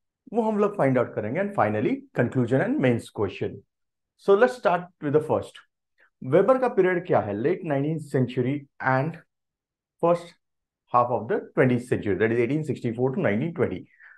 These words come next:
So next question, वेबर आते कहाँ से? वेस्ट जर्मनी से। वेबर एक अच्छे फैमिली से बिलोंग करते थे, टेक्सटाइल मैन्युफैक्चरिंग फैमिली से।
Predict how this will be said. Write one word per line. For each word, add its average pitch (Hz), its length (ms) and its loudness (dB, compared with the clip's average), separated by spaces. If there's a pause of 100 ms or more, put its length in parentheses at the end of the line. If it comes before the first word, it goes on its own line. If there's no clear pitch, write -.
(160)
So 214 80 6
next 226 280 2
question, 185 260 2
वेबर 156 220 4
आते 135 300 2
कहाँ 113 260 -4
से? 98 340 -8
वेस्ट 127 320 6
जर्मनी 87 420 2
से। - 260 -10 (380)
वेबर 139 200 8
एक 156 100 6
अच्छे 143 280 2
फैमिली 165 360 0
से 160 140 2
बिलोंग 151 320 4
करते 147 280 -2
थे, 151 160 0
टेक्सटाइल 147 480 4
मैन्युफैक्चरिंग 131 580 0
फैमिली 98 400 -2
से। 87 240 -10